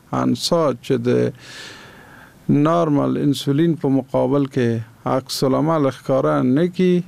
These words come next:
امکان لري چې د وزن د کموالي سره دا عکس العمل بیرته نورمال حالت ته، اه، حالي، ا-، ا-،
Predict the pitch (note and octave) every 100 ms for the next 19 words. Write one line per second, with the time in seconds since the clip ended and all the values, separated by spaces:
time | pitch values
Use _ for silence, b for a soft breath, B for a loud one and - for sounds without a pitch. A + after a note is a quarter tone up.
0 | - B2+ B2+ E3 E3+ D3 C3 B2 B2+ A#2+
1 | C#3 D#3+ D3+ C3+ B2 A#2+ B2+ C3 D#3+ F3
2 | F3 D#3+ F3 E3+ E3+ E3+ B B - B2
3 | C3+ D3 D#3 D#3 - - B2 A#2+ - B2+
4 | C3+ D#3 D#3 C3 B2 D#3+ D3 - B2 A2+
5 | A2+ - _ D3 C3 B2 C#3+ D#3+ D3+ B2+
6 | A#2+ - B2+ C3 D#3+ E3 F3+ F3 E3+ E3+
7 | B B B - C3 B2 C#3 D3 F#3+ F#3+
8 | D#3+ - D3+